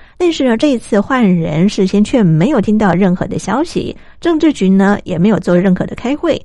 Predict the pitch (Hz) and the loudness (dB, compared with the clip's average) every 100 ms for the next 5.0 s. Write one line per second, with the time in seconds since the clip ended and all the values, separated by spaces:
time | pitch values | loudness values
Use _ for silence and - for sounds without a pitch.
0 | - - 226 - 285 370 311 - - 156 | -10 -6 -4 -4 -2 0 0 -2 -8 -6
1 | 170 175 175 175 156 - 262 302 - - | -2 -2 0 -2 -2 0 0 0 -2 -6
2 | 165 - 190 170 175 - 269 311 320 349 | -6 0 2 2 0 -6 -6 -6 -4 -2
3 | 294 196 190 240 262 254 247 - 226 180 | 0 0 0 -2 0 -2 -4 0 0 0
4 | 247 262 247 180 170 302 277 220 262 285 | -2 0 2 2 2 0 0 0 0 -4